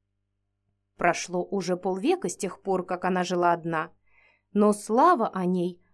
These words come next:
разнеслась, как моровое поветрие, всего лишь десять лет назад,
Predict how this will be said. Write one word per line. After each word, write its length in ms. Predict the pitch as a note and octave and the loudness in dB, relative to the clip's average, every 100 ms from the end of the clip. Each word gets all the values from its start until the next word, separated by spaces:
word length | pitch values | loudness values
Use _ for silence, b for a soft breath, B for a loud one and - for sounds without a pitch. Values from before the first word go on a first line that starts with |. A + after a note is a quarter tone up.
| _ | _
разнеслась, 680 | G#3 A3 A3+ C4 C4 F4 F4+ | 2 6 6 6 6 4 6
как 220 | - D4+ | 2 2
моровое 500 | B3+ C4+ D4 C#4 C4+ | 6 6 6 6 4
поветрие, 580 | B3+ B3 A#3+ C4+ C4+ B3+ | 4 2 2 2 2 2
всего 380 | A#3+ - E3+ C4 | 0 -2 0 4
лишь 220 | E4+ E4+ | 4 4
десять 420 | D3+ F#3 A#3+ B3+ | 0 -2 -2 -4
лет 200 | F#3+ G3 | -4 -2
назад, 540 | G#3+ G3+ E3 C#3 - | 0 0 0 -2 -4